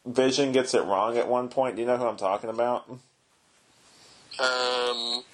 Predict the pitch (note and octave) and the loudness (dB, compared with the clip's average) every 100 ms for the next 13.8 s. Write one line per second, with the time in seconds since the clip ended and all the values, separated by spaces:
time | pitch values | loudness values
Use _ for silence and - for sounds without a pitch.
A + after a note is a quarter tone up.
0 | - C#3+ D#3+ D#3 D3+ D#3 D#3 D3+ D3 C#3+ | 2 4 6 4 4 4 6 4 4 4
1 | A#2 B2+ B2+ B2+ C#3+ B2+ D3 D3+ D3 C#3 | 4 2 2 2 0 2 2 4 2 0
2 | _ _ _ _ _ _ _ _ _ _ | _ _ _ _ _ _ _ _ _ _
3 | _ _ _ _ F3+ F3+ C3 C#3 D3+ B2+ | _ _ _ _ 0 0 -4 -2 -2 0
4 | C#3+ C3 A2+ A#2+ A2 - _ - C#3 D#3 | -2 -2 -2 -2 -4 -6 _ 2 4 6
5 | C#3+ A2+ A#2 A2+ G#2+ - G2 F#2+ A2+ C#3 | 4 4 4 4 2 2 2 2 2 4
6 | F#3 - D#3+ C3+ C3+ - _ - - C#3 | 4 4 2 2 -4 -10 _ -20 0 2
7 | C#3+ C3+ C3 B2 A#2+ A#2+ - A#2 A2+ G#2+ | 4 4 4 2 2 -2 0 2 4 4
8 | G#2+ A2+ - C3 - _ _ _ _ _ | 2 2 -2 -6 -10 _ _ _ _ _
9 | A2+ A#2 A#2 A2+ A#2 G#2+ G2 G#2+ G2+ G2+ | 2 4 2 0 2 4 2 0 0 2
10 | G2 G2+ G2 G2 F#2 F#2+ G#2+ G2+ F2+ F#2+ | 0 0 -2 2 2 0 0 2 2 2
11 | F2+ G2 - G2 F#2+ G2 F#2+ F#2+ G#2 G2+ | 2 0 -2 -4 -2 -2 -2 -4 -4 -2
12 | G#2+ G2+ F#2+ G2 G2 B2 - E3 B2+ A#2+ | 0 0 -2 0 2 2 2 0 0 0
13 | G#2 G2+ G2 G2 A2 A#2+ - | 0 0 -4 -4 -4 -8 -10